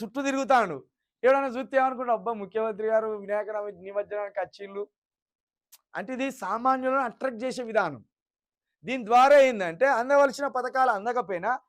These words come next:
రోజు కనబడతాను ముఖ్యమంత్రి గారు మా ఇంటి ముందరికి వెళ్ళే పోయిండు కాదా నిందా? ఏ, ఈ పిచ్చి జనం ఉంటారు కదా,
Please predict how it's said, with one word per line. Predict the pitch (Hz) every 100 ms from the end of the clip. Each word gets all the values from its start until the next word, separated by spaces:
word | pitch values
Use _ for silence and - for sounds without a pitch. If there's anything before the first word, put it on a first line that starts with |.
| _ _
రోజు | 170 233 233
కనబడతాను | 233 233 226 226 226
ముఖ్యమంత్రి | 214 214 214 202 208
గారు | 202
మా | 208 185
ఇంటి | 196 185
ముందరికి | 190 190 180
వెళ్ళే | 185
పోయిండు | 175 175 180
కాదా | 175 123
నిందా? | 135 151 156 - _ _ _ _ _ _ _ _ _ _ _ _ _ _ _ _ _
ఏ, | 220 247
ఈ |
పిచ్చి | 247 233 208
జనం | 254 302 285
ఉంటారు | 262 277
కదా, | 269 208 151 110